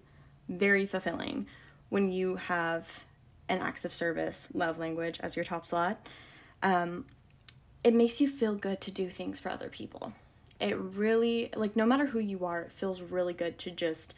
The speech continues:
be like, "I just made that person's day.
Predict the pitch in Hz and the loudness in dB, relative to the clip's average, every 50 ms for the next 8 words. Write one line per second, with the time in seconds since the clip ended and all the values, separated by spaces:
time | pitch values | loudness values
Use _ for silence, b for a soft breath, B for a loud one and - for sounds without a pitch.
0 | B B B B B B B B B B B B B - - 202 202 190 190 - | B B B B B B B B B B B B B -4 -2 0 2 0 0 -2
1 | - - _ _ - _ - - - - _ - - - - - - - 202 202 | -8 -16 _ _ -20 _ -20 -20 -20 -20 _ -20 -20 -20 -20 -8 -4 0 0 2
2 | 196 202 208 208 214 220 220 - - - 214 - 190 - - - - - - 208 | 2 2 2 0 0 0 -2 -4 -6 -6 -6 -4 -4 -4 -6 -8 -10 -8 -4 -2
3 | 190 185 185 175 - - - - - - - - - - - 196 202 - - - | -2 0 0 -2 -4 -6 -8 -8 -12 -12 -10 -8 -6 -6 -4 -4 -6 -6 -8 2
4 | - 233 220 220 220 214 214 214 214 214 214 214 | 4 4 6 6 6 4 4 2 2 0 0 -2